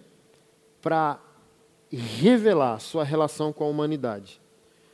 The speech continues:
Olha, Jesus morreu, ele foi o homem heróico, e a humanidade reagiu, sendo o protótipo feminino, a noiva. Então, um homem morre,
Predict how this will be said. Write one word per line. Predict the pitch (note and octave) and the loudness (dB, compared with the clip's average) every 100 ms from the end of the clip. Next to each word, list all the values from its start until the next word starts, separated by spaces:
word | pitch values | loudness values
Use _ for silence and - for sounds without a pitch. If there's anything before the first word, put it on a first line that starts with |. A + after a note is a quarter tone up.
| _ | _
Olha, | - C#3+ C3 | -2 0 0
Jesus | A#2+ D3 B2 G3 | 0 0 0 -2
morreu, | F3+ F#3 C3+ C3 C#3+ A3+ - _ _ _ _ _ _ - | 0 0 0 2 0 -2 -14 _ _ _ _ _ _ -8
ele | C3 | -8
foi | - D#3+ | -2 2
o | E3 | 2
homem | C3+ C#3 D3+ D#3 | 0 -2 -2 0
heróico, | C#3 B2+ B2 C3 - C4+ - - - _ _ _ _ _ _ _ _ _ | 0 0 0 -2 -2 -4 -4 -20 -20 _ _ _ _ _ _ _ _ _
e | D#3+ D#3 | 2 4
a | |
humanidade | D#3 F3+ G3 F#3 D3+ D#3 D#3 | 6 4 2 2 2 2 2
reagiu, | C#3+ E3+ G3 C3+ D3 D#3 | -2 2 0 0 -4 -4
sendo | E3 - D3+ E3 E3+ G3+ F3 - | -4 -4 -2 0 0 -2 -4 -10
o | |
protótipo | C3+ E3 D#3 D#3 E3 D#3+ D#3 | -4 -2 -2 -2 -2 -4 -10
feminino, | - F3+ F#3+ E3 D3+ C3 | -4 -2 0 0 0 -2
a | C3 | -2
noiva. | C#3+ D#3 B2+ G#2+ - _ _ - _ - | 0 2 0 -4 -12 _ _ -20 _ -8
Então, | C3+ D#3 D3+ D3+ | -2 0 0 0
um | D#3+ D#3 | 0 0
homem | E3 G3 G3 F#3 | 2 2 4 4
morre, | D3 C#3+ C#3 G#3+ | 4 2 2 -2